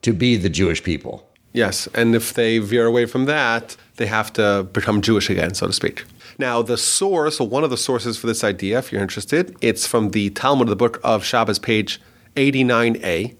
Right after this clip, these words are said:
Speaker 2: The Talmud is talking about Mount Sinai, of course, the mountain upon which the Jewish people received the Torah, and where that classification, that designation of the Jewish nation was formalized. Now we, we're at Sinai, we have this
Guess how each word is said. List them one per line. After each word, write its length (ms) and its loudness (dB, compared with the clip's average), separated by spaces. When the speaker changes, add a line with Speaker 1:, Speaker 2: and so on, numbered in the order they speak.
Speaker 2:
The 60 -10
Talmud 260 2
is 40 -6
talking 220 2
about 280 0
Mount 540 -2
Sinai, 880 0
of 80 -20
course, 180 0
the 100 -4
mountain 340 0
upon 420 -2
which 280 0
the 80 -10
Jewish 200 0
people 200 -2
received 240 2
the 60 2
Torah, 380 0
and 200 -2
where 280 2
that 680 -4
classification, 760 -2
that 220 0
designation 840 0
of 80 0
the 40 -4
Jewish 300 0
nation 420 2
was 160 0
formalized. 640 -2
Now 240 2
we, 280 0
we're 100 2
at 160 2
Sinai, 300 2
we 160 2
have 380 0
this 560 -2